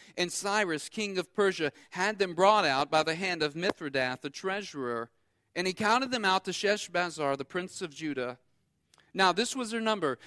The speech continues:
thirty gold dishes, one thousand silver dishes, twenty-nine duplicates, thirty gold bowls, four hundred ten silver bowls of a second kind, and one thousand other articles. All the articles of gold and silver numbered five thousand four hundred.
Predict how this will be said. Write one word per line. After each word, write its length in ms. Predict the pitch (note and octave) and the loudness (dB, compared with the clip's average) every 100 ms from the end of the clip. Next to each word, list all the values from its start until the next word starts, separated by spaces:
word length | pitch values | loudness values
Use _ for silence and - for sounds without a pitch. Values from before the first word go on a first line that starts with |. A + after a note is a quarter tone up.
| - | -20
thirty 320 | - G3+ B3+ | -4 -2 -2
gold 280 | G3 G#3 A3 | 2 4 4
dishes, 760 | A3 A#3+ E3+ C3 C3+ - - - _ _ _ | 0 -6 -4 -6 -8 -16 -16 -20 _ _ _
one 320 | D3+ G3+ B3 | 0 2 2
thousand 580 | A#3+ G#3+ G#3+ G#3+ G#3 G3+ | 0 0 2 -2 -4 -8
silver 380 | - G#3 G3 F3 | 2 2 2 -2
dishes, 400 | D#3+ D#3 D3+ - | -2 -4 -6 -8
twenty-nine 540 | - A3 A3 G3+ F#3+ | -6 -4 -2 -2 -2
duplicates, 840 | E3+ F#3+ D3+ C3+ C3 - - - _ _ _ _ | -6 -8 -8 -4 -6 -8 -16 -16 _ _ _ _
thirty 240 | - F3 E3+ | -2 -2 0
gold 340 | D#3 D#3+ D#3 | 2 2 2
bowls, 380 | E3+ F#3 E3+ D3+ | 0 2 2 -2
four 240 | - G3+ | 0 0
hundred 300 | A3 G3+ F#3+ - - | 0 -6 -10 -12 -12
ten 440 | G#3 F3+ C#3+ D3+ | -6 -4 -4 -6
silver 500 | - F3+ F3 D#3+ D3 | -8 -4 -4 -4 -6
bowls 560 | C#3 C3+ C3+ C#3 - - _ _ - | -2 -2 -2 -4 -10 -20 _ _ -8
of 100 | C#3+ | -6
a 60 | D3 | -6
second 460 | - G3+ G3+ D#3 | -4 -4 -4 -6
kind, 320 | E3 D3 C#3+ | -2 -2 0
and 160 | C#3+ D3 | -2 -2
one 180 | E3+ G3 | -4 -4
thousand 460 | F3 E3+ F3 D#3+ | -4 -2 -4 -6
other 260 | C#3+ D3+ D#3 | -2 0 0
articles. 760 | C#3+ D3 C#3+ C3 A2+ - - _ _ _ _ _ _ _ _ _ _ _ _ _ D#3 | 0 0 -2 -8 -12 -14 -20 _ _ _ _ _ _ _ _ _ _ _ _ _ 0
All 260 | G3 A#3+ | 4 4
the 160 | A3+ F3+ | 2 0
articles 460 | F3+ F#3 - D#3+ | 0 0 -6 -10
of 140 | D#3+ C#3 | -10 -4
gold 340 | E3+ E3 D3+ | -2 0 -2
and 160 | C#3+ C#3+ | -6 -6
silver 360 | - E3 C#3+ | -2 -2 -2
numbered 380 | C#3 D#3 D#3+ C#3+ | -2 -2 -2 -4
five 340 | - D#3+ E3+ F3 | -2 -2 -2 -4
thousand 460 | D#3+ D3 C#3+ C#3+ | -4 -4 -6 -10
four 300 | - E3 F3 | -6 -4 -2
hundred. 500 | D#3 C3+ B2+ B2 B2 | -4 -6 -6 -8 -8